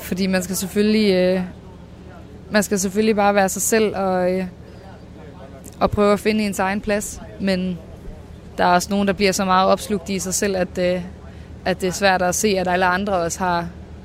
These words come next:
deres egen person, de skal have plads til. De skal bare være klar på, at, øh, at det bliver en udfordring at, øh,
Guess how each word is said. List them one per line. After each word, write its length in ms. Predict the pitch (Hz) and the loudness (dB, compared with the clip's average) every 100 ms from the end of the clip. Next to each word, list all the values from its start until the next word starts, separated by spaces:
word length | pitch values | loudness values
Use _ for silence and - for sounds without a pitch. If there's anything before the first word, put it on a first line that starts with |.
| - - - - | -16 -16 -8 0
deres 260 | 175 175 | 2 4
egen 280 | 175 175 185 | 2 2 0
person, 360 | 185 175 185 175 | -2 -2 -2 -2
de 100 | 175 | -6
skal 140 | 180 | -6
have 120 | 180 | -6
plads 220 | 180 185 | -2 -2
til. 200 | - 190 180 - - - - - - - - - - - | -2 -6 -8 -14 -18 -18 -18 -18 -18 -18 -18 -18 -18 -16
De 60 | - | -12
skal 100 | - | 2
bare 160 | 196 196 | 4 4
være 100 | 196 | 4
klar 200 | 214 202 | 4 4
på, 120 | 214 | 2
at, 220 | 196 - | 0 0
øh, 260 | 190 190 180 180 151 151 143 - 131 - - - | 0 0 -2 -6 -12 -12 -14 -14 -16 -16 -8 -2
at 120 | 196 | 0
det 100 | 190 | 4
bliver 120 | 202 | 2
en 80 | 202 | 4
udfordring 560 | 226 233 214 196 202 | 2 2 2 2 -2
at, 340 | 196 190 196 | 0 2 2
øh, 60 | 196 | 0